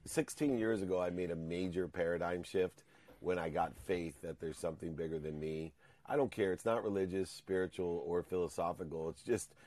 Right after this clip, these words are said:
a faith that I have that there's something bigger than me that loves me more than I love my own children. Uh,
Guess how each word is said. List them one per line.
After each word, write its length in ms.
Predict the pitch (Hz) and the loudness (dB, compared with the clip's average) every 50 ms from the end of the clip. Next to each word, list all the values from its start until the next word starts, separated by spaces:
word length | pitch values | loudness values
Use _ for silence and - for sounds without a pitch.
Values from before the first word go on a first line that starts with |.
| - - - - | -20 -12 -6 -6
a 100 | 90 80 | -6 -4
faith 340 | - - 104 104 107 - | 0 4 4 4 4 2
that 140 | - 98 92 | 0 0 0
I 100 | 90 85 85 | 2 0 -2
have 480 | 85 87 92 95 92 87 87 82 - - - - - - - | 0 0 2 2 2 0 -2 -4 -8 -12 -20 -20 -18 -6 -4
that 120 | 87 85 | -4 -2
there's 180 | 85 92 87 - | -2 -2 0 2
something 360 | - 101 98 87 95 95 87 | 2 2 2 2 0 -2 0
bigger 260 | 85 92 90 90 90 | 2 2 2 2 2
than 140 | 82 82 82 | 0 0 -2
me 160 | 82 85 85 | -2 -2 -2
that 160 | 78 80 78 | -2 -2 -2
loves 260 | 80 82 85 85 80 78 | -2 0 0 0 0 -2
me 320 | 82 82 82 82 82 78 - - - - _ - | -4 -2 -2 -4 -4 -6 -10 -14 -20 -20 _ 0
more 200 | 80 92 98 98 | 4 6 6 6
than 120 | 95 95 | 6 4
I 120 | 90 85 82 | 2 0 0
love 220 | 80 82 82 78 | 2 0 0 0
my 120 | 78 80 80 | 0 -2 -2
own 160 | 80 78 76 | -2 -4 -4
children. 580 | - - 90 87 87 90 98 101 104 104 101 - - - - - _ - | -4 -2 -2 0 0 2 2 2 2 2 -2 -4 -10 -18 -20 -20 _ -6
Uh, 200 | 85 82 82 | -4 -2 -2